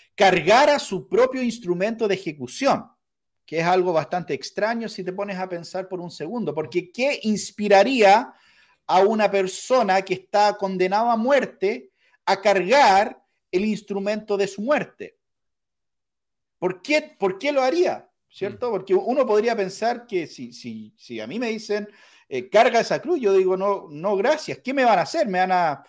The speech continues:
Speaker 1: eh, me, me van a, eh, enterrar una espada?" Eso sería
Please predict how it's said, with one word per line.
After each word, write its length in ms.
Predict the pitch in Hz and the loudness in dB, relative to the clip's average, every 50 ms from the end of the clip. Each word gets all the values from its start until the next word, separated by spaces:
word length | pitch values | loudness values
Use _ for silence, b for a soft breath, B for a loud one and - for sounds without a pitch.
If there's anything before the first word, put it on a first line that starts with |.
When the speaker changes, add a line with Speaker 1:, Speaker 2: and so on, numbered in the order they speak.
| b b b b b 135 _ | b b b b b -20 _
Speaker 1:
eh, 360 | - 147 147 147 156 151 151 156 | -6 -4 -2 -2 -2 -2 -4 -4
me, 120 | 151 160 - 156 | -8 -8 -4 -2
me 80 | 160 | 0
van 100 | 202 233 | 2 2
a, 240 | 226 214 190 180 - - | 2 0 0 -4 -8 -8
eh, 240 | 147 147 156 160 - | -6 -6 -6 -6 -4
enterrar 440 | 175 175 175 - 165 156 170 202 226 | -4 -6 -2 -2 -2 0 2 0 0
una 160 | 233 220 190 | 0 -2 -2
espada?" 540 | 160 - - - 175 208 262 302 320 320 196 | -4 -4 -2 0 0 2 2 0 -2 -2 -4
Eso 180 | 185 185 220 | -4 -6 -6
sería 880 | 196 - 208 196 220 214 214 202 202 196 190 185 175 165 156 147 135 | -4 -2 -2 0 2 2 4 4 6 6 6 6 4 4 2 0 -4